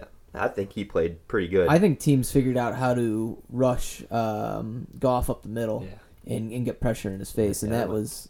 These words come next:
Speaker 2: that was a true indication of what was going on there. But, um, I think it's more absolutely, it might be the best wide receiver room in the N F L. Um, yeah, I think, I think you can take all three of those guys in the top six rounds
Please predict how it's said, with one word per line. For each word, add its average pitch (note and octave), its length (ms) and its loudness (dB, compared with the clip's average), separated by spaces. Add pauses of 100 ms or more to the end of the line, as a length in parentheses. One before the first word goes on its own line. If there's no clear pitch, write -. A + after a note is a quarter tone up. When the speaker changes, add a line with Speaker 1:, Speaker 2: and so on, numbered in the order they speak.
(120)
Speaker 2:
that A2+ 160 -2
was G#2+ 140 -6
a - 80 -6
true A2 240 -4
indication A2 420 -6
of A2 80 -6
what G#2+ 180 -8
was - 140 -16
going G#2+ 260 -10
on G#2+ 220 -2
there. A2+ 300 -2
But, A#2 220 2 (460)
um, A2+ 400 0
I E3 100 6
think F#3 160 8
it's - 260 -4
more C#3 260 6
absolutely, C3+ 460 4
it F3 80 4
might D#3+ 160 6
be C#3+ 80 8
the B2+ 100 0
best C3 240 4
wide A2 160 2
receiver G#2+ 280 -4
room G#2 200 -2
in G#2 60 -2
the G2+ 80 -2
N G2+ 80 -4
F A2 140 -6
L. A#2 220 -2 (160)
Um, A2 520 -2 (1200)
yeah, B2 280 4
I C3 120 4
think, B2 360 0
I - 100 0
think C3 200 2
you B2 80 -2
can A#2 140 -2
take A2+ 340 0
all B2 180 4
three B2 260 2
of A#2+ 60 2
those A2+ 220 0
guys A2 520 -4 (520)
in A2+ 240 -2
the A2 100 -4
top G#2+ 400 -2 (1040)
six - 440 -4
rounds A#2 560 0